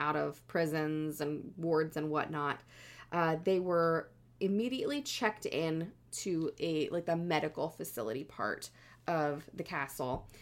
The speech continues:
because they were super, super worried about germs, apparently. So they came in through a side door, had their heads shaved immediately, and then they were stripped naked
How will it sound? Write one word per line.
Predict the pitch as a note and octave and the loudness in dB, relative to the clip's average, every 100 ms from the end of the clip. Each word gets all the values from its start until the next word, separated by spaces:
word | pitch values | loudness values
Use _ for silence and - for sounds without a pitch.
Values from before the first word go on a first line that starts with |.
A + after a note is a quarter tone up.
| - | -8
because | - G3+ A3 G3 | -4 2 2 4
they | G3 F#3+ | 4 6
were | F#3+ F#3 | 4 0
super, | - - - A#3 B3+ C4+ C#4+ D4 | -2 -2 0 4 4 4 2 0
super | - - A#3+ A3+ G#3+ | -2 -2 -2 2 2
worried | G#3 F#3+ F3+ E3+ | 4 4 6 6
about | E3+ D#3+ - E3+ | 6 4 2 0
germs, | E3+ D#3+ D#3 D#3 | 0 0 0 -4
apparently. | - C3+ B2 - F#2 D#3+ - - - - - | -6 -4 -4 -4 -6 -6 -12 -20 -20 -20 -16
So | - - G#3+ G3+ G3 G3 - G3+ | -6 4 8 8 8 6 0 2
they | G#3 G3 F#3+ | 6 8 6
came | - C4 D4+ | 2 0 0
in | |
through | D#4+ D#4 | 0 0
a | |
side | D#4+ C4 B3 | 0 0 2
door, | G3+ F3 E3 A3 - - | 2 4 4 2 -4 -10
had | - A3 | -2 2
their | G3+ | 2
heads | G3 - A#3 B3 - | 0 2 2 2 -2
shaved | - A3 G3 G3 G3+ - | 0 2 4 4 0 -2
immediately, | F#3 F#3 F3 E3 - E3 D#3 - | -2 0 0 0 2 2 2 0
and | F3 | -2
then | E3+ | 0
they | E3+ D#3+ | 0 0
were | D#3+ D#3+ | 0 -2
stripped | D#3+ - - A#3+ - | -4 -2 2 2 2
naked | A3 F3 D#3 E3 E3 | 0 2 2 -2 -2